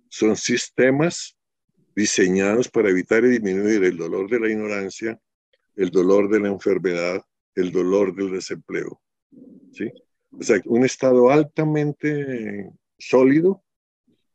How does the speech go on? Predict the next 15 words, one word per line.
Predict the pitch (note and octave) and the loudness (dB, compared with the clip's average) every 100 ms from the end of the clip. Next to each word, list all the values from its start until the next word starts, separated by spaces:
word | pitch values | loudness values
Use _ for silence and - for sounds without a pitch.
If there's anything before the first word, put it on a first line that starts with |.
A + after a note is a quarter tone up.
| _ - | _ -10
es | F#2 | -4
un | A2+ | -2
estado | A2 A#2 G#2+ G#2+ G#2+ | 0 2 4 4 0
altamente | G#2 - G2 F#2+ F#2 F#2+ | -4 -2 -4 -4 -6 -12
espiritual, | - - E2+ D#2 - E2+ - - _ _ _ _ | -10 -2 -2 -2 -2 -2 -4 -12 _ _ _ _
porque | F#3+ - - - _ - | -2 0 -4 -4 _ -6
para | F#2+ E2+ | -2 2
eso, | F#2+ A2 - - | 2 2 0 -2
claro, | G2 A#2+ D#2 | -2 0 -2
pues | F2+ - | -10 -6
para | F#2+ F2 | -4 0
eso | F#2 C3+ | 0 0
existe | - F3 - | 0 -2 0
la | F#2+ E2+ | -4 -6
política. | - - E2+ - - - | -12 -12 -14 -14 -18 -20